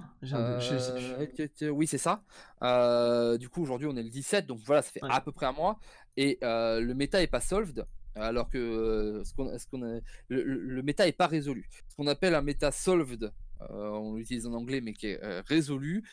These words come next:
Speaker 2: c'est, euh, un metagame où on a les solutions. Rien va être inventé, on connaît les, tous les decks possibles,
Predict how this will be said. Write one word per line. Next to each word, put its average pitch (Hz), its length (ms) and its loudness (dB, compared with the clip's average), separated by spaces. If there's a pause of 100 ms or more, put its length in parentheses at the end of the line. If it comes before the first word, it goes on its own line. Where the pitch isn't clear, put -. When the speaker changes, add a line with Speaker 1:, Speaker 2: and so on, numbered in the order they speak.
(120)
Speaker 2:
c'est, 170 480 4
euh, 110 420 4
un 127 100 2
metagame 147 640 2
où 131 280 -8
on 120 160 -4
a 160 80 6
les 208 100 2
solutions. 170 400 -4 (840)
Rien 165 300 4
va 214 140 4
être 185 160 0
inventé, 151 460 0 (240)
on 135 100 -6
connaît 190 280 4
les, 185 280 2
tous - 160 -8
les 185 80 4
decks 165 200 0
possibles, 190 500 0